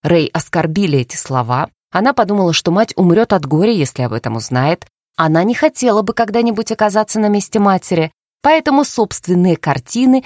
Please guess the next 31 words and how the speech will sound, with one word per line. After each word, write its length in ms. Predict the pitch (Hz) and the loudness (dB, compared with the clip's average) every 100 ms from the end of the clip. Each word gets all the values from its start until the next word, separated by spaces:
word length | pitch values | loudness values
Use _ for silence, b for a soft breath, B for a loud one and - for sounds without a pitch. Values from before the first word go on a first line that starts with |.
| B | B
никогда 640 | B 247 320 262 226 190 202 | B 4 6 2 0 0 0
никому 400 | 196 143 127 123 | 0 0 0 0
не 100 | 120 | 0
показывала, 640 | 190 202 302 262 269 285 | -4 0 0 0 0 0
кроме 300 | 285 339 285 | 2 2 4
родных 380 | 180 143 214 - | 2 0 -2 -4
и 40 | |
друзей. 460 | 135 127 120 131 131 _ _ - | -4 -2 -2 -4 -4 _ _ -2
Она 340 | 233 247 269 | 0 2 2
думает, 520 | 170 214 220 233 269 - | 0 0 2 2 0 0
что 200 | - 151 | -4 0
у 60 | |
нее 300 | 147 147 175 | 0 0 0
есть 420 | 208 175 175 - - | -2 -2 -4 -6 -6
талант. 460 | 135 120 120 - - _ - | -4 -2 -4 -6 -14 _ -6
По 120 | 143 | -6
крайней 360 | - 135 120 120 | -2 -2 0 -2
мере, 280 | 117 214 247 | -2 0 0
она 180 | 131 | 0
на 160 | 131 165 | -2 -2
это 140 | 131 | -2
рассчитывает. 760 | 151 147 - - 151 117 110 - _ _ - | -2 -2 -4 -4 -4 -4 -6 -10 _ _ -2
Поэтому 420 | 160 160 170 160 | 0 0 0 -2
продолжает 800 | - 175 175 180 175 190 139 - | 0 0 0 0 0 0 0 0
рисковать, 680 | 160 - - 123 123 185 - | -2 -2 -4 -4 -2 -4 -2
но 140 | 147 | -2
боится, 640 | 120 143 127 120 - - | 0 0 -2 -4 -6 -6
что, 220 | 160 - 147 | -4 -6 -6
показав 400 | - - 262 - | -4 -2 -2 -2
картины 460 | 151 - 247 247 | -6 -2 0 0
профессионалу, 1000 | - 226 - 214 - 185 170 139 123 170 | 0 -2 -2 -6 -2 0 2 2 0 -4